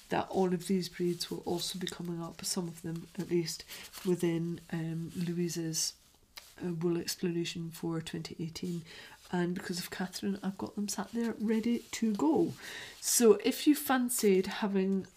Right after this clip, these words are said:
a go at some of the British breeds, um, take a look at Catherine's Etsy shop, because she's got, um,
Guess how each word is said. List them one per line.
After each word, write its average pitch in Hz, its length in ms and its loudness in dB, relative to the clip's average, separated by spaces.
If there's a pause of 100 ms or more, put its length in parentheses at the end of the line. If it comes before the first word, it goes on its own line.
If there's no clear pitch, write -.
a 180 380 4
go 208 160 10
at - 80 -2
some 185 180 0
of 175 80 0
the 180 80 -4
British 175 420 -4
breeds, 175 460 -2 (1160)
um, 175 360 2 (380)
take 202 240 4
a - 20 6
look 185 180 4
at 185 120 -6
Catherine's 185 540 -2
Etsy - 380 -4
shop, 175 300 -4
because - 240 -10
she's 196 260 2
got, 180 440 -6 (200)
um, 170 540 -2